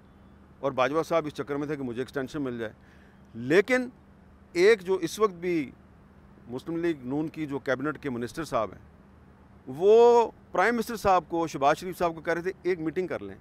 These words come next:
جنرل فیض سے، اور جب اس کی بات نہیں مانی گئی تو پھر جنرل فیض نے اپنا ایک رشتہ دار بیچ میں ڈالا اور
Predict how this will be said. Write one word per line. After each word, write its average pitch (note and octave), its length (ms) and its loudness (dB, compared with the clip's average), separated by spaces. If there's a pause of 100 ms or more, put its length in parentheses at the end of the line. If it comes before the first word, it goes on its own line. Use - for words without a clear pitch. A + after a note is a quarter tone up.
(460)
جنرل B2+ 260 -6
فیض G#2 200 -6
سے، - 160 -18 (800)
اور D#3+ 100 -2
جب G3 200 2
اس G3 120 -4
کی A3+ 80 -6
بات F3+ 260 4
نہیں G#3 140 0
مانی G3 300 2
گئی G3+ 160 2
تو G3+ 140 0
پھر G3 240 0
جنرل D#3+ 280 -2
فیض D#3+ 300 2
نے F3+ 320 -4
اپنا E3+ 380 -6
ایک D3+ 220 -4
رشتہ C#3 220 -6
دار D3 220 2
بیچ D3 200 -4
میں B2 100 -6
ڈالا E2+ 220 -10 (1000)
اور G#3+ 260 2